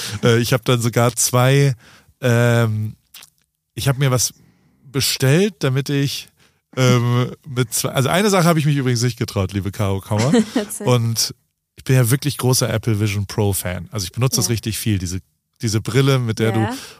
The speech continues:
Speaker 1: und die hat ja genau in so einer Funktion wirklich einen riesengroßen Vorteil und das ist Privacy. Niemand sieht, was du siehst.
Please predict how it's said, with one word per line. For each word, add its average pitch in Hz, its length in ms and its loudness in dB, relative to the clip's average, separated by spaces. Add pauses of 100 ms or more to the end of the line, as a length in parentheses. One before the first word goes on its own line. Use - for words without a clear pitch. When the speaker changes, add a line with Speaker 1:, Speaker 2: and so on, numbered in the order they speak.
(120)
Speaker 1:
und 113 160 -4
die 107 120 0
hat 147 220 0
ja 185 180 0
genau 139 500 0
in 143 180 0
so 143 280 0
einer 185 480 -2
Funktion 151 920 -2 (580)
wirklich 139 560 0
einen 156 240 2
riesengroßen 185 1000 2
Vorteil 147 480 2
und 123 120 -2
das 123 120 -2
ist 127 140 -6
Privacy. 127 680 0
Niemand 175 840 2
sieht, 120 800 0
was 107 260 2
du 127 220 2
siehst. 92 500 -4